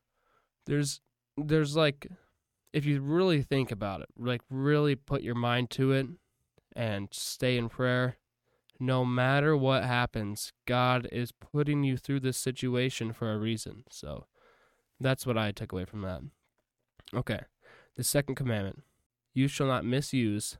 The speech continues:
the name of the Lord your God." What does this mean? We should fear and love God so that we do not curse, swear, use satanic arts, lie, or deceive by his name,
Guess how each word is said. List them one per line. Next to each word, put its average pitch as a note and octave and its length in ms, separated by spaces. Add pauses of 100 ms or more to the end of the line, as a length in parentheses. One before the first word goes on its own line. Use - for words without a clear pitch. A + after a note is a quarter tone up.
the B2+ 160
name B2+ 320
of B2 120
the C#3 100
Lord A#2 440
your A#2 220
God." G2 440 (520)
What A#2 200
does B2 140
this A#2+ 180
mean? G#2+ 280 (640)
We C3 80
should B2 200
fear C#3+ 460
and D3+ 200
love B2 240
God A#2 440 (340)
so - 180
that A#2+ 200
we B2+ 140
do B2+ 140
not B2 240
curse, - 520 (320)
swear, C3+ 640 (540)
use C3+ 300
satanic C3 640
arts, A#2 500 (560)
lie, C3 480 (640)
or C3+ 100
deceive B2+ 680
by A#2 300
his B2 240
name, G2+ 320